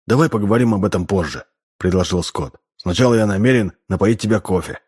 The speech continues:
Уверен, ты уже несколько недель не брал его в рот». «Недель? Ошибаешься, братец. В последний раз я пил кофе десять месяцев назад». «Тем более. Разыщем Джимми и вернёмся на наш корабль.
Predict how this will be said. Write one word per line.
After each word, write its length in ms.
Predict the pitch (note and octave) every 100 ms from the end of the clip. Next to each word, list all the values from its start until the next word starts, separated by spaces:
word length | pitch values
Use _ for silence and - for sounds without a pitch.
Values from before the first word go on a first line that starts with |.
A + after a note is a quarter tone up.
| _ _ -
Уверен, 480 | D3 B2+ B2 G#2 F2 _ _
ты 100 | -
уже 200 | A2+ A#2
несколько 380 | B2 - A2+ A#2
недель 360 | A#2+ G2+ G#2
не 80 | G2+
брал 260 | F#2 F#2+ F2+
его 200 | F#2 G2
в 80 | F#2
рот». 220 | D2 - _ _ _ _
«Недель? 680 | A#2+ B2+ A2+ B2+ C3+ G#2 - _ _ _
Ошибаешься, 840 | G2 G2 G#2 A2 A#2 G#2 - G2+
братец. 640 | G2 G2 F2+ - - - _
В 80 | -
последний 500 | B2+ A#2+ B2+ A#2 B2
раз 240 | A#2+ G#2+
я 140 | G#2 F2+
пил 260 | A2 G2+
кофе 500 | - C#3+ B2 F2 D2+ _ _ _ -
десять 480 | F#2+ C#3 A#2 A2+
месяцев 480 | F#2 A#2+ G2+ G2 F#2+
назад». 480 | F2 F2+ D2+ - - _ _ _ _ _ _ _ _ _
«Тем 300 | E2+ G#2+ B2+
более. 400 | D3 A#2+ E2+ - _ _ _ _ -
Разыщем 580 | F2+ A2+ B2+ - A2
Джимми 280 | F#2+ C#3+ A#2+
и 80 | F#2+
вернёмся 440 | G2+ B2 D3 A#2
на 80 | G2+
наш 220 | G#2+ A#2
корабль. 460 | - G#2+ F#2 D#2+